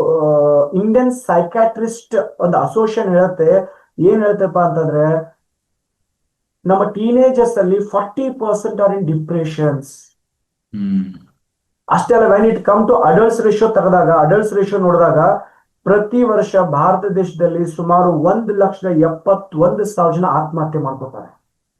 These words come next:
Speaker 1: ಅಡಲ್ಟ್ಸ್.
Speaker 2: ಹ್ಮ್.
Speaker 1: So this spark me, ನಮ್ಮಲ್ಲಿ ಇಂಥ ಒಂದು ಅದ್ಭುತ ಶಕ್ತಿ ಇದೆ, ಇಂಥ ಅದ್ಭುತ ಮನಸ್ಸಿನ ಪವರ್ ಇದೆ, ನಮ್ಮಲ್ಲಿ ಏನ್ ಬೇಕಾದ್ ಸಾಧಿಸುವಂತ ಒಂದು ಸ್ಕಿಲ್ ಇದೆ, ನಾನು ಈ ಮಕ್ಕಳಿಗೆ ಹೇಳ್ಕೊಡ್ಬೇಕಂತ ಹೇಳಿ I started this ತ್ರಿನೇತ್ರ ವಿದ್ಯೆ, ಸರ್.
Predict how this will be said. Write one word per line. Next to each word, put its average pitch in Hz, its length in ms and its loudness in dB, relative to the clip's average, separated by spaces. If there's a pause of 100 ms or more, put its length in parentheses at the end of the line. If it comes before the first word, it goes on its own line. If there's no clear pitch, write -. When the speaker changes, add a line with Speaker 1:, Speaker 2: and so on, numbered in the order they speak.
(480)
Speaker 1:
ಅಡಲ್ಟ್ಸ್. 147 420 0 (540)
Speaker 2:
ಹ್ಮ್. 101 280 0 (640)
Speaker 1:
So 269 80 4
this 220 220 2
spark 233 640 -2
me, 226 260 2 (320)
ನಮ್ಮಲ್ಲಿ 233 420 4
ಇಂಥ 226 140 2
ಒಂದು 240 180 2
ಅದ್ಭುತ 190 320 0
ಶಕ್ತಿ 214 360 -4
ಇದೆ, 214 120 -2
ಇಂಥ 202 140 0
ಅದ್ಭುತ 170 340 0
ಮನಸ್ಸಿನ 185 460 -2
ಪವರ್ 180 440 0
ಇದೆ, 233 500 2
ನಮ್ಮಲ್ಲಿ 185 480 0
ಏನ್ 226 220 2
ಬೇಕಾದ್ 220 320 0
ಸಾಧಿಸುವಂತ - 480 -2
ಒಂದು 196 120 -2
ಸ್ಕಿಲ್ 208 340 -8
ಇದೆ, 226 480 0
ನಾನು 180 520 2
ಈ 196 60 -6
ಮಕ್ಕಳಿಗೆ 196 500 0
ಹೇಳ್ಕೊಡ್ಬೇಕಂತ 180 800 0
ಹೇಳಿ 170 240 0 (460)
I 170 40 4
started 175 420 0
this 208 180 -2
ತ್ರಿನೇತ್ರ 151 360 0
ವಿದ್ಯೆ, 117 320 -4
ಸರ್. - 280 -14